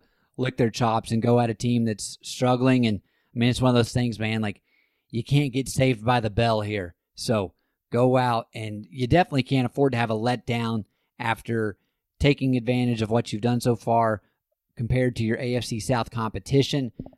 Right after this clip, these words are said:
Vrabes, if you're, you're curious, he's only ever played against the Jets one time. He won that game. That was, yeah, in twenty eighteen, it was twenty-six twenty-two the Titans. Titans trying to fight for a playoff position at that point. But,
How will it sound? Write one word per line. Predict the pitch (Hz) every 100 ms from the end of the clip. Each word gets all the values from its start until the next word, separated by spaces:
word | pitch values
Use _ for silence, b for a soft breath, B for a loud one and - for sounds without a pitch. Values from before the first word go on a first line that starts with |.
| _ 135
Vrabes, | 117 139 139 120
if | 120
you're, | 113 107 - _
you're | 131 117
curious, | - 147 143 127
he's | 120
only | 139 139 120 113
ever | - 131 120
played | 139 131
against | 117 127 -
the | 110
Jets | 127 123 -
one | 120 123
time. | 117 117 120 117
He | 113 113
won | 120 123
that | 117
game. | 117 113 110
That | 107
was, | - _ _
yeah, | 123 113
in | 131 120
twenty | 127 139 131
eighteen, | 131 135 127
it | 123
was | 113
twenty-six | - 143 131 - 131
twenty-two | - 135 127 131
the | 123
Titans. | 131 123 127 123 -
Titans | 123 127 -
trying | 123
to | 120
fight | 127 -
for | 123
a |
playoff | 120 123 120 120 -
position | 117 123 - 117
at |
that | 113 120
point. | - 127 120 _ _ _ 123
But, | 127 120